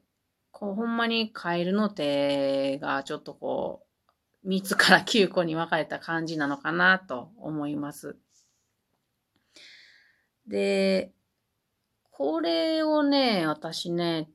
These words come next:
ちゃんと見たことないような気がするんですよね。多分あちこちに生えてると思うんですけれども。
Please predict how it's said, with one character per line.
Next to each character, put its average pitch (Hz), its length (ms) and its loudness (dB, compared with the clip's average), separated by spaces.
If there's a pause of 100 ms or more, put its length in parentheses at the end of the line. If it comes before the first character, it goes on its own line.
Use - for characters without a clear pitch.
ち - 80 -14
ゃ 226 160 0
ん 403 160 -4
と 233 100 -2
見 226 180 0
た 233 140 2
こ 165 140 -8
と 147 160 -6
な 147 240 -2
い 175 80 0
よ 311 160 2
う 330 40 2
な 175 120 2
気 170 220 -10
が 160 160 -2
す 165 160 -12
る 170 180 -4
ん 160 120 -2
で 139 140 -2
す - 160 -14
よ 147 160 -6
ね。 156 720 -4 (140)
多 220 120 -4
分 196 220 -6
あ 170 80 -4
ち 240 100 -8
こ 233 160 -4
ち 208 60 -2
に 175 560 -2
生 165 240 -2
え 165 60 -2
て 185 120 -4
る 185 100 0
と 165 100 -4
思 160 200 0
う 156 40 -2
ん 151 40 -4
で 147 140 -4
す - 80 -16
け - 100 -12
れ - 60 -8
ど 147 100 -6
も。 165 340 -4